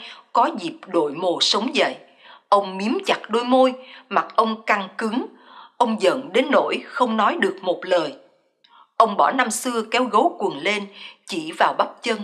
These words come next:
thì thào: "Thưa cha, con vượt trại tù, bị cảnh sát bắn dính ngay bắp chân."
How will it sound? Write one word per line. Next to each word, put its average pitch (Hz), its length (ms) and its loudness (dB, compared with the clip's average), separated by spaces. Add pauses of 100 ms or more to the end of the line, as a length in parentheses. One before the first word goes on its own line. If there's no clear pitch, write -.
(120)
thì 151 260 -10
thào: 160 320 -6 (640)
"Thưa 226 160 -6 (120)
cha, 202 380 -6 (440)
con 262 180 2
vượt 175 260 -6
trại 143 200 0
tù, 160 360 -8 (360)
bị 165 200 -2
cảnh 147 160 -4
sát 269 280 2 (140)
bắn 226 340 -2
dính 233 280 -4
ngay 214 180 0
bắp - 280 -4
chân." 208 180 -4